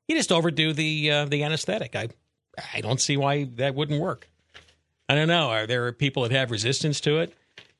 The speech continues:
You know, if you're trying to execute a, a street drug addict, maybe it would, maybe it wouldn't work.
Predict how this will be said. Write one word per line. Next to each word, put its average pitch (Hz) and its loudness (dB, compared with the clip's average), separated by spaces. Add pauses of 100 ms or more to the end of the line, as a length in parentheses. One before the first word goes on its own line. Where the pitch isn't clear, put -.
You 120 2
know, - 2
if 120 -2
you're 127 -2
trying 139 4
to 127 0
execute 135 0
a, 127 2
a 113 -2
street 151 -2
drug 143 0
addict, 147 2
maybe 139 2
it 139 0
would, 151 -2
maybe 294 2
it 359 0
wouldn't 320 0
work. 247 0